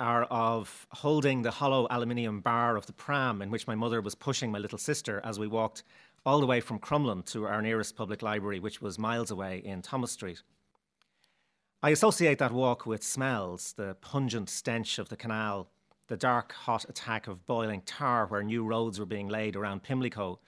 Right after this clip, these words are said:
the raw, savage reek of Keith's the Knackers where old animals were melted down for glue. As we got closer to the library, the smells became warmer, more inviting. The milky fragrance of fresh yeasty bread from Saint Catherine's Bakery,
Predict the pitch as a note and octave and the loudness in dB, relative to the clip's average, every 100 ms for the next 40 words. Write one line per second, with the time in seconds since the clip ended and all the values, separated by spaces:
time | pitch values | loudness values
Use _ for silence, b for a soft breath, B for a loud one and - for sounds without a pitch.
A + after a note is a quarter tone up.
0 | b b b b b - A#2+ B2+ B2+ A2+ | b b b b b -4 4 6 6 4
1 | - B2 G#2+ F#2+ A2 A#2+ A2+ - G#2+ F#2+ | 0 0 0 -4 -2 -2 -2 -4 -10 -10
2 | - C3+ A#2 - G#2+ A#2+ A2+ F#2 - G#2 | -10 -8 -8 -6 -2 -2 -2 -6 -4 -4
3 | F#2+ A2 G#2 - A#2+ A2+ G2 G2 G2 G2+ | -2 -4 -4 -4 -4 -2 -4 -4 -4 -4
4 | G2+ F2+ - G2+ F#2+ - D#2+ A2+ A2+ G2 | -6 -10 -8 -6 -6 -10 -8 -4 -4 -4
5 | E2+ _ _ _ _ _ _ _ _ _ | -8 _ _ _ _ _ _ _ _ _
6 | _ _ _ _ C#3+ F3 A3 F3+ - E3+ | _ _ _ _ 0 2 4 2 4 4
7 | F3 D3 A#2+ B2 A#2 C3 C3+ A2 G2 G#2 | 4 2 0 0 2 2 2 0 -2 -4
8 | - C3 B2+ B2 - B2 B2 A2 G2+ A#2 | -2 0 2 2 -2 -6 -4 -2 -2 2
9 | C3 A2 E2 - _ - A2+ G#2+ G2 A2 | 2 2 -2 -8 _ -6 -2 -2 -2 -2
10 | A#2 F#2+ E2+ _ _ _ - A#2 C3+ C#3+ | -2 -6 -10 _ _ _ -2 2 2 2
11 | C3 A2+ G2+ - C3+ C3 A2+ G2 F2+ - | 0 -2 -4 -4 2 2 2 -2 -4 -8
12 | - G#2 - - A2+ - - A2+ G#2 - | -6 -8 -6 -4 -2 -2 -6 -6 -6 -6
13 | E2 A#2+ B2 A2+ G2+ - G2 - G2 A#2 | -6 -2 -2 -2 -4 -8 -8 -8 -8 -8
14 | G#2+ G2+ F2+ A#2 A2 G#2+ F2+ | -8 -8 -6 -4 -4 -6 -8